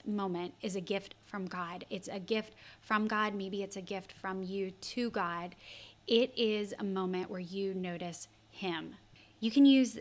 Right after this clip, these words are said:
this verse from Matthew chapter two, verse ten to eleven as a reference. It says, "They were overjoyed at seeing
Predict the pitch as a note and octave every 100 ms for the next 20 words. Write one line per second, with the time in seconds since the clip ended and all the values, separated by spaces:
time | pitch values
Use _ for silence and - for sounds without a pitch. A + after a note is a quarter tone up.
0 | - G3+ B3+ C4 A3 G#3+ G#3 G3+ - -
1 | G3+ G3 G3 G3 G3+ B3 A#3+ G#3 - G3+
2 | - - F#3+ F#3 F#3 F#3+ F#3 - F#3+ F#3+
3 | G#3+ B3+ A#3+ G3+ F#3 F#3 A3 - - -
4 | G3 G3 G3 F#3 F3+ F3+ F3+ - - F#3+
5 | - F3+ E3+ - - - - - - _
6 | - A3 G#3+ - A#3 G#3+ A3 C4+ G#3+ G#3+
7 | G3 F#3 F#3+ F#3+ - F3+ - - G#3+ G3
8 | G3 G3